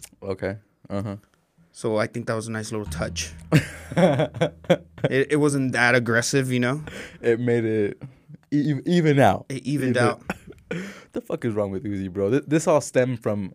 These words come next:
Speaker 1: Nas saying, "I have a song
Speaker 2: "I
Speaker 1: with
Speaker 2: have a song."
Speaker 1: Boosie."
Speaker 2: But you, did you see, but he was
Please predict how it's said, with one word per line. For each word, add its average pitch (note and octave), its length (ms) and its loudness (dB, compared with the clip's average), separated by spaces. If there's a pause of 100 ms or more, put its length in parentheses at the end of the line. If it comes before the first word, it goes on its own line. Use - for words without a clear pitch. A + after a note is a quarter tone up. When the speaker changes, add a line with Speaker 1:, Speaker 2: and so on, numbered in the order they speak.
Speaker 1:
Nas G#2+ 640 2
saying, G2 520 0 (120)
"I A2 80 4
have A2+ 180 0
a G2 60 0
song G2 300 0
Speaker 2:
"I - 40 0
Speaker 1:
with A#2+ 60 -2
Speaker 2:
have A#2+ 120 -2
a - 20 -2
song." B2+ 180 4
Speaker 1:
Boosie." G#2 240 0 (100)
Speaker 2:
But G3 240 6
you, A#3 100 2
did F#3+ 260 2
you A3 60 -2
see, G3+ 300 -4
but E3+ 260 4 (320)
he - 200 -4
was B3 240 -2